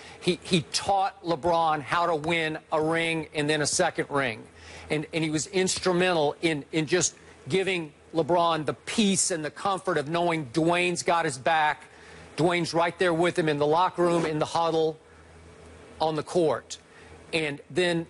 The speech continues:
the second best thing that has ever happened to LeBron is that at age thirty-one, he gets Ty Lue as his,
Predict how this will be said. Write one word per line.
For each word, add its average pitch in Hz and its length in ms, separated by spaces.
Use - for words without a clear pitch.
the 147 120
second 208 540
best 180 280
thing 165 280
that 147 100
has 143 160
ever 151 200
happened 156 320
to 147 140
LeBron 151 500
is 139 160
that 151 120
at 156 180
age 160 360
thirty-one, 165 840
he 185 120
gets 175 300
Ty 180 380
Lue 165 440
as 143 160
his, 151 320